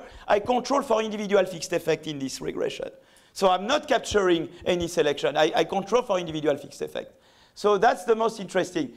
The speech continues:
Co-workers benefit most of the years, being a co-worker. Alors, the way to read it is when you say junior manager, you should add co-worker plus junior manager.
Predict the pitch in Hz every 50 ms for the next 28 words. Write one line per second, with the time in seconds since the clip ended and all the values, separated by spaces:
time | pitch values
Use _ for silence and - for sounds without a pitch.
0 | - - - _ - 277 311 294 277 277 - - - - 269 - 240 175 170 233
1 | 262 254 - _ - 233 226 208 - - - - - - _ _ - 196 220 247
2 | 247 247 - 220 185 180 202 180 180 175 156 143 131 127 - - - - 160 160
3 | 226 226 220 208 202 208 226 208 196 196 175 - - 165 151 135 - - - -
4 | - - _ - - - 202 208 208 190 220 240 247 294 - - - 269 262 262
5 | 285 262 254 247 196 - 220 202 160 - - 196 196 233 220 240 233 196 - 247
6 | 226 190 165 214 240 247 226 214 220 226 233 220 170 208 220 208 190 170 - 202
7 | 190 226 - - 220 - - - 240 240 233 226 226 233 226 233 226 233 - 220
8 | 240 240 185 175 214 202 196 190 180 175 165 165 151 131 151 147 131